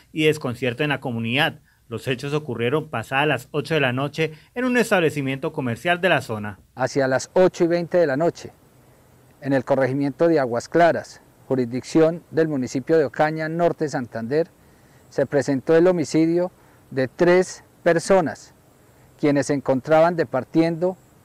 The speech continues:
Speaker 2: en un establecimiento público de la mencionada localidad.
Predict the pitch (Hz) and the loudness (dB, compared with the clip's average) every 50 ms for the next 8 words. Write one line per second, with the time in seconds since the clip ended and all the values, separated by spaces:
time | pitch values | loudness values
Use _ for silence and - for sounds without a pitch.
0 | _ - 131 131 139 147 156 156 _ - 160 160 151 - - 151 135 127 127 127 | _ -4 -2 0 0 0 -2 -4 _ -2 0 0 0 0 0 -2 0 0 -2 -4
1 | 120 - 127 139 151 160 160 139 - 170 151 - - 180 180 175 180 180 - 180 | -4 -4 -4 -2 -2 -2 -2 0 0 -2 0 4 4 4 6 4 2 0 -2 -4
2 | 185 - _ _ _ _ _ _ _ - 139 139 131 135 131 127 131 127 117 - | -4 -4 _ _ _ _ _ _ _ -2 0 2 4 4 2 2 0 -4 -6 -4
3 | - 123 123 131 135 143 147 156 156 - - 139 131 120 - - 120 123 127 143 | -4 -2 0 2 4 4 4 2 0 -2 -4 -8 -8 -6 -2 -2 -2 -2 0 2
4 | 165 156 120 | 2 0 0